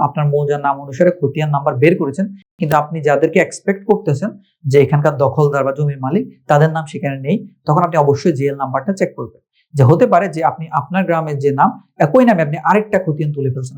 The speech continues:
অন্য একটা গ্রামে, তখন আপনাকে স্পেসিফিক করতে হবে যে আপনার জে এল নাম্বারটা ঠিক আছে কিনা।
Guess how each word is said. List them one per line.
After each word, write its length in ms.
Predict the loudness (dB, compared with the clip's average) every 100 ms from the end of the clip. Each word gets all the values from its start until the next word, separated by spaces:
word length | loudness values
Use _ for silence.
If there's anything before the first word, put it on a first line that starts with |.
| 4
অন্য 180 | 6 6
একটা 200 | 2 -2
গ্রামে, 280 | -4 -8 -12 _ _ _ 0
তখন 140 | 2
আপনাকে 280 | 2 -2 -2 -4 -8 _ -4
স্পেসিফিক 520 | -2 0 0 0 -2
করতে 240 | -2 0
হবে 120 | 2 2
যে 80 |
আপনার 300 | 2 0 -2
জে 160 | 0 2
এল 120 | 0 0
নাম্বারটা 380 | -4 -2 -2 -4
ঠিক 240 | -4 -6
আছে 160 | -8 -10
কিনা। 180 | -20